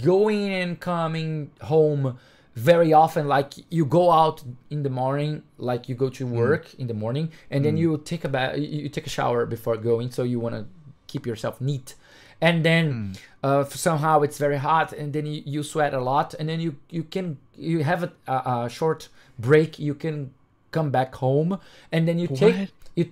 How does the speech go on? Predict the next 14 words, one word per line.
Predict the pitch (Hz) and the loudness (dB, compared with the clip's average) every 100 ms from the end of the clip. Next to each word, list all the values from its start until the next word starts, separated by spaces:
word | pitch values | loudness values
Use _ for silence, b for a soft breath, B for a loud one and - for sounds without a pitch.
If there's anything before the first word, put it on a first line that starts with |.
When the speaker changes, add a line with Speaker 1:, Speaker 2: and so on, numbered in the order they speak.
| - | 0
Speaker 1:
you | 180 156 | 2 2
freshen | - 185 180 147 | 2 2 2 0
up, | 160 - | -2 -4
you | 143 | -8
take | 143 - | -4 0
ano-, | 208 139 | 0 2
Speaker 2:
<laughs> | 147 | 0
Speaker 1:
another, | 139 151 175 123 | 2 2 2 -2
another | 127 135 143 147 | -6 -2 0 0
bath, | 123 127 170 - b b b | 0 0 -2 -8 b b b
and | 156 | 0
then | 175 | 2
you | |
go | 165 170 180 202 | 4 6 6 6